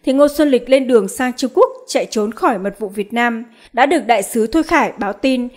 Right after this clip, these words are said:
và giúp sức nhiệt tình cho cuộc chạy trốn vào ngày ba mươi mốt tháng năm vừa qua. Một số nguồn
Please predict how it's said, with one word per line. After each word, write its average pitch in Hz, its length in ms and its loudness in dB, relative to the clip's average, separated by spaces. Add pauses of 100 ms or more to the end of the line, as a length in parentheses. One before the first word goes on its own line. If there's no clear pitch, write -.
(220)
và 220 240 4
giúp 339 180 -6
sức - 240 -4
nhiệt 269 220 4
tình 208 260 2
cho 254 120 -6
cuộc 233 240 0
chạy 226 200 -6
trốn 214 280 -2
vào 311 160 0
ngày 233 120 -2
ba 226 140 -2
mươi 226 140 -2
mốt 349 220 -2
tháng 214 180 -8
năm 240 200 -6
vừa 208 80 -4
qua. 208 440 -4 (1300)
Một 240 100 0
số 240 200 4
nguồn 320 160 4